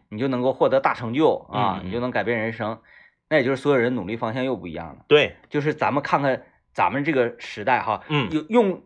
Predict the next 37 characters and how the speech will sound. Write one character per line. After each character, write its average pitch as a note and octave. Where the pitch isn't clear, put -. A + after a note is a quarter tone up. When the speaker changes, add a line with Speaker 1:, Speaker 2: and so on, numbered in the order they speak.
Speaker 1:
全 F3+
人 A3+
类 A3+
多 D4
久 D3
的 B2+
努 A#2+
力 C#3
能 A#2+
够 E3
回 D3
到 A#3
石 D#3+
器 -
时 -
代， -
Speaker 2:
<laughs> -
Speaker 1:
是 A3
不 A#3
是？ A#3
因 A#3+
为 C4+
你， B3
你 B3
只 A#3+
要 A#3
不 B3+
努 A#3+
力， D4
你 D#3
就 A#3
会 A#3+
获 A3+
得 A3
大 A#3
成 G#3
就。 A3+